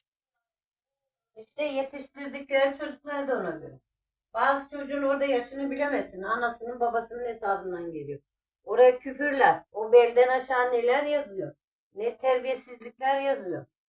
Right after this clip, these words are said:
O kadar edepsizler de var. Biri de rakibeyim diye, e, katılıyor. Sonra da tekrar bir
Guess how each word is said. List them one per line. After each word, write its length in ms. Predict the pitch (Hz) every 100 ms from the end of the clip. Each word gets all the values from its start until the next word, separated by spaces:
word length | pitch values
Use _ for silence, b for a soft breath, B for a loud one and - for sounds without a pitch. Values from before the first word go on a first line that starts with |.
| _ _ -
O 120 | 233
kadar 280 | 294 320 302
edepsizler 880 | 269 262 247 240 _ _ 214 214 185
de 80 | 151
var. 180 | 135 - _ _ _ _ _ _ _ _ _ _ _ _ _ _ -
Biri 260 | 320 349
de 360 | 330 320 294 - 240
rakibeyim 800 | 262 285 285 294 311 330 320 294
diye, 200 | 285 320
e, 460 | 339 - 220 226 220
katılıyor. 840 | 277 277 262 226 233 240 294 370 - _ _ _ _ _ _
Sonra 420 | _ 330 381 349 330
da 180 | 349
tekrar 640 | 349 381 359 359 320 277 233
bir 300 | 269 240